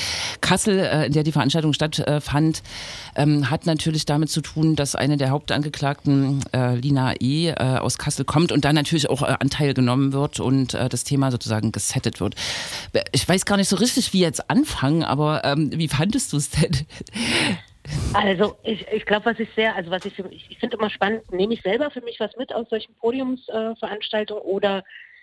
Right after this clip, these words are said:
Speaker 2: nehme ich nichts mit oder wenig mit, ne? Es ist sozusagen nur eine Bestätigung dessen, was man sowieso schon, äh, im Kopf hat. Und es waren mehrere Sachen, die ich mitnehme. Und, äh, von daher fand ich die Veranstaltung sehr gut. Ähm, und, äh, ich kann ja kurz,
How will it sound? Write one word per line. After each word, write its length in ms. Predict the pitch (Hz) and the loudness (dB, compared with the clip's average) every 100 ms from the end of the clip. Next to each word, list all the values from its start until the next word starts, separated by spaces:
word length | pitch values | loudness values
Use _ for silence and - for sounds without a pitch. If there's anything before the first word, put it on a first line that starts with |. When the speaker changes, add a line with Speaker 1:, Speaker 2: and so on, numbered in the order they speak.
| _ - | _ 0
Speaker 2:
nehme 220 | 190 190 | 0 0
ich 160 | - | -2
nichts 400 | 180 196 226 - | 0 0 0 -6
mit 180 | 262 285 | -4 -2
oder 240 | - 143 120 | -4 -6 -2
wenig 360 | 151 240 277 | 0 2 0
mit, 280 | 285 311 - | -2 -4 -2
ne? 200 | 185 208 | 0 0
Es 100 | 165 | -2
ist 160 | 151 - | -10 -2
sozusagen 480 | 165 - 156 160 | -2 0 -2 0
nur 80 | 170 | 0
eine 100 | 175 | -2
Bestätigung 600 | 160 - 170 175 190 180 | -4 -2 -2 -2 -4 -2
dessen, 240 | 175 175 190 | -4 -2 -4
was 120 | - | -4
man 120 | 175 | -6
sowieso 320 | 165 170 196 | -4 -2 0
schon, 240 | 220 196 185 - - - - - | 2 0 0 -8 -14 -14 -12 0
äh, 180 | 190 | 0
im 120 | 175 170 | 0 -4
Kopf 260 | 226 - | -6 -2
hat. 140 | 233 - | -4 -2
Und 160 | 196 | -4
es 40 | - | -2
waren 140 | 196 | 0
mehrere 380 | 208 269 277 208 | 0 0 -2 -2
Sachen, 260 | 220 233 | -4 -4
die 80 | 208 | -12
ich 120 | 185 | -12
mitnehme. 380 | 208 220 180 151 | -10 -6 -4 -4
Und, 180 | 135 147 | -6 -4
äh, 80 | 151 | -4
von 160 | 170 147 | -4 -2
daher 520 | 170 185 196 185 185 - - _ - | -2 2 2 2 -2 -12 -20 _ -4
fand 240 | 196 202 | -4 -4
ich 80 | 208 | -10
die 100 | 196 | -6
Veranstaltung 680 | 180 180 - 180 180 175 160 | -6 -6 -4 -4 -4 -8 -2
sehr 180 | 170 | -2
gut. 460 | 170 214 202 - - | -2 -2 -4 -4 -8
Ähm, 380 | 185 170 165 156 - - - | -2 -2 -2 -6 -10 -20 -8
und, 280 | - 170 - | -2 -2 -2
äh, 220 | 170 160 | -2 -2
ich 300 | - - - - | -4 -14 -16 -4
kann 300 | 175 180 180 | -2 -2 -2
ja 320 | 180 170 170 | 0 0 -4
kurz, 280 | - 202 | -2 -4